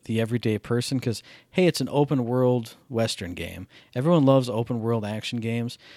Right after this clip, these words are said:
Last of Us One was very linear, story-driven, survival horror-ish slash stealth slash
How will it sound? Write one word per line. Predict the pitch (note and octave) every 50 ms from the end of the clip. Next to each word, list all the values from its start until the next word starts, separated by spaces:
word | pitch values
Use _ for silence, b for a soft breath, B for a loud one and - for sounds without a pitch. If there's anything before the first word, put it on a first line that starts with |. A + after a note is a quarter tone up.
| B B B B
Last | G2 A2+ B2 C3+ C#3 - -
of | C#3 B2
Us | C3 B2 A#2 - - - - - _
One | - B2 A2+ C#3 D#3 D3+ C3 A#2 A2 G#2+ G#2+
was | G#2+ A2 A2 G2 - - B B B B B B
very | - G2 G2+ B2+ C3 C3+ C3+ C3 B2
linear, | A2 A2 A2+ B2+ B2+ B2 B2 A#2+ A#2 A#2 A2
story-driven, | - - - - C3+ B2+ B2+ B2+ B2 A2 A#2+ B2 B2 A2+ A#2 A#2+ A2+ A2+ A2 b b b b b b b b b b b b
survival | - - - A#2+ G2+ - B2+ C3+ C#3+ C#3+ C#3+ A#2
horror-ish | - - D3+ D3+ D3+ D3 C#3 - - C3+ D3+ D3+ - - - - -
slash | - - - C#3+ C3+ C3 B2 - - - -
stealth | - - D3+ D3 D3+ D#3 D3+ - - - - - -
slash | - - - C3 C3 C3 A#2+ - - - - - -